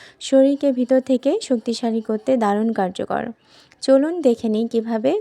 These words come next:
খুব সহজে এই ইমিউনিটি বুস্টার চাটনি তৈরি করা যায়। ইমিউনিটি বুস্টার চাটনি বানানোর জন্য এখানে নিয়েছি আমলকি।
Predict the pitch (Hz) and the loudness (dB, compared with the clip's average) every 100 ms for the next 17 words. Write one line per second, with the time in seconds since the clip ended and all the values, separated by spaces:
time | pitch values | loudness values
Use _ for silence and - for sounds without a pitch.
0 | 427 302 294 294 285 269 277 262 240 220 | -4 -6 -4 -2 0 0 2 2 0 -2
1 | 220 214 220 202 208 - 214 214 208 277 | -4 -4 -4 -4 -6 -4 -4 -4 -4 -4
2 | 302 208 185 190 202 196 196 202 220 _ | -2 -2 -2 -4 -4 -4 -6 -8 -10 _
3 | _ _ - - _ _ 269 277 302 311 | _ _ -20 -20 _ _ 0 0 0 -2
4 | 285 294 - 294 294 277 269 285 240 226 | -2 -4 -4 -6 -2 -4 -2 0 0 0
5 | 226 220 233 233 220 247 233 226 214 208 | -2 -4 -4 -4 -4 -4 -2 -2 -4 -6
6 | - 302 539 _ _ _ _ _ _ _ | -4 -2 -2 _ _ _ _ _ _ _
7 | _ _ _ _ _ _ _ _ _ _ | _ _ _ _ _ _ _ _ _ _
8 | 220 240 262 247 262 | -2 2 2 2 -2